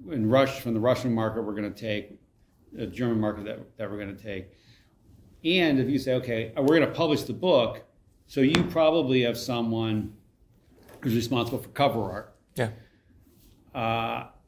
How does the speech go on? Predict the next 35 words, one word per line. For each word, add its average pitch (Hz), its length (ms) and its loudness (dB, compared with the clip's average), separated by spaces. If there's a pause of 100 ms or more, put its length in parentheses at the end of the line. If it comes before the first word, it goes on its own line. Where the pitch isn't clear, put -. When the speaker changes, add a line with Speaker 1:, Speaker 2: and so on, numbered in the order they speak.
(260)
Speaker 1:
what 156 340 4
we 254 240 8
like 139 420 2
is 135 120 -4
for 131 80 -4
people 127 240 0
to 117 80 0
say 113 340 -2
intent. 110 600 -6 (1400)
So 131 960 4
you're 170 320 8
publishing 139 920 2 (220)
more 151 280 8
than 135 180 4
one 139 260 4
book 135 220 4
every 117 220 2
week 101 280 -6 (300)
in 107 100 -4
your 101 120 -4
company. 101 400 -14 (580)
So - 120 2
you're 131 180 8
pretty 160 160 4
busy. 110 400 0
<laughs> - 40 -12 (560)
So 165 240 6
if 151 120 2
every 190 260 4
time 190 240 4
I - 20 6
went 165 180 4
up 143 120 2
and 135 100 -2
said, 123 200 -4